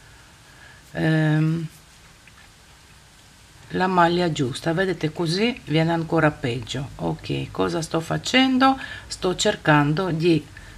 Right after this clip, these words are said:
prendere una maglia che non crea buco. Ok, proviamo, forse come era prima era meglio. Ok, proviamo a intrecciare questa maglia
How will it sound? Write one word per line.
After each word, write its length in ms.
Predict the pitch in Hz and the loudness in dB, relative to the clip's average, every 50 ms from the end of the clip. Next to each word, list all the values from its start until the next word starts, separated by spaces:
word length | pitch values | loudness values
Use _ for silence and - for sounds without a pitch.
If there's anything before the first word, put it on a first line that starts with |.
| - - | -10 -2
prendere 600 | - 202 185 165 156 147 147 156 147 143 143 - - | 0 4 4 6 4 4 4 4 4 2 2 -2 -2
una 260 | - 185 180 180 175 | -4 -2 2 2 4
maglia 640 | 160 151 143 135 135 135 156 165 208 240 254 262 269 - - - - - - - - - - | 4 4 4 2 2 0 0 2 4 4 4 4 2 -2 -10 -14 -16 -16 -16 -16 -16 -10 -6
che 180 | - 202 190 | -2 -2 0
non 260 | 180 180 170 160 160 | 0 0 0 0 0
crea 340 | 156 - - 175 160 151 143 | 0 0 2 4 6 4 4
buco. 680 | 147 156 180 151 135 139 - - - 233 254 262 269 262 - - - - - - - - - - - - - - - - - - - | 4 2 0 0 0 -2 -4 2 4 4 4 4 2 -2 -10 -16 -18 -20 -20 -20 -20 -20 -20 -20 -18 -18 -18 -18 -18 -18 -18 -14 -8
Ok, 500 | - 95 95 - - - 151 135 127 139 131 - - - - - - - | -6 -6 -6 -6 -4 -2 -2 0 0 -2 -4 -8 -12 -18 -18 -18 -16 -12
proviamo, 720 | - 165 165 160 156 170 170 165 170 165 156 160 165 165 156 - - - - - - - - - - - - - - - - - - - - - - - - - - - - - - - - - - - | -6 -4 -4 -2 -2 0 0 0 2 2 2 2 0 0 -2 -4 -10 -18 -18 -18 -18 -18 -18 -18 -20 -20 -20 -20 -20 -20 -20 -20 -20 -20 -20 -20 -20 -20 -20 -20 -20 -20 -20 -20 -20 -20 -20 -20 -20 -14
forse 380 | - - 170 165 156 - 175 156 | -6 -6 -4 -4 -2 -4 -4 -4
come 300 | - 185 165 170 180 196 | -2 -2 0 0 0 0
era 180 | 190 190 202 214 | 0 2 0 0
prima 560 | 208 - 165 156 156 165 165 175 175 170 - - - - - - | 0 2 2 4 4 4 2 0 -2 -2 -4 -10 -18 -20 -12 -4
era 240 | - 151 151 156 | -4 -2 0 0
meglio. 580 | 151 147 139 135 127 123 127 127 131 127 127 139 - - - - - - - | 0 0 0 -2 -2 -2 -4 -4 -4 -4 -6 -8 -10 -16 -20 -20 -20 -20 -18
Ok, 480 | - - 156 160 156 156 - - - 131 123 123 123 110 - - - - - | -14 -10 -8 -8 -8 -8 -10 -12 -12 -10 -10 -10 -12 -14 -16 -20 -20 -20 -14
proviamo 580 | - 143 160 143 156 170 175 170 165 160 156 147 | -10 -8 -8 -4 -4 -4 -2 -2 -2 0 -2 -2
a 180 | 151 - - | -4 -4 -4
intrecciare 760 | 170 170 165 - 165 165 160 - - 180 160 147 143 143 147 | -4 -4 -2 0 -2 -2 0 0 0 0 0 0 0 -2 -4
questa 380 | 147 - 151 147 - - 151 143 | -2 -2 -4 -4 -2 -4 -4 -2
maglia 520 | 143 147 160 165 170 185 226 247 262 269 | -2 -2 -4 -4 -4 -2 0 0 0 0